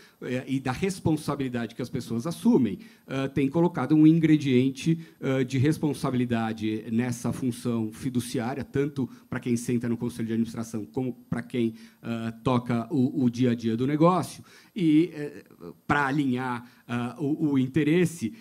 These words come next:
ah, é importante que pessoas profissionais de, de boa qualidade, assim como jogadores de futebol, os mais valiosos ganham, ah, verdadeiras fortunas, os executivos, os, os, o, o, o, os administradores, vamos dizer assim, mais valiosos, ah, precisam,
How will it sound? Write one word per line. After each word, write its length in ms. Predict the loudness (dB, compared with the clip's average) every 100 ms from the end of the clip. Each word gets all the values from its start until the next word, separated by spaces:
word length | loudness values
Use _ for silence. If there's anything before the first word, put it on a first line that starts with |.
| -16 -8
ah, 280 | -4 -6 -2
é 100 | -2
importante 640 | 2 2 2 0 0 -4
que 180 | -2 0
pessoas 520 | 2 0 2 2 4
profissionais 600 | 2 2 0 0 -2 -2
de, 220 | -2 -2
de 100 | -2
boa 200 | 0 0
qualidade, 420 | 2 -2 -2 -6
assim 160 | -6 -6
como 140 | -2
jogadores 420 | 0 0 0 0 -2
de 80 |
futebol, 400 | -8 -8 -4 -4
os 100 | -2
mais 240 | -2 -2 -2
valiosos 560 | 0 4 4 2 -2
ganham, 380 | 0 2 2 0 -6 -18 -8
ah, 160 | -4
verdadeiras 460 | -2 -2 -2 -2 -2
fortunas, 540 | -4 2 4 6 4
os 60 | 4
executivos, 680 | 2 0 -2 4 4 4 2
os, 220 | 2 0
os, 400 | -4 -2 -2 -4 -20 -12 -2
o, 80 |
o, 0 |
o, 1080 | 0 0 -2 -2 -4 -6 -8 -10 -6 -2 2
os 280 | 2 0 -4
administradores, 1080 | 2 2 2 2 0 0 -4 4 6 6 4
vamos 160 | 0 0
dizer 100 | -4
assim, 180 | -4 -4
mais 200 | -2 -4
valiosos, 560 | -2 -2 -2 -6 -10 -16 -16 -2
ah, 220 | 0 0
precisam, 680 | 2 0 2 2 4 2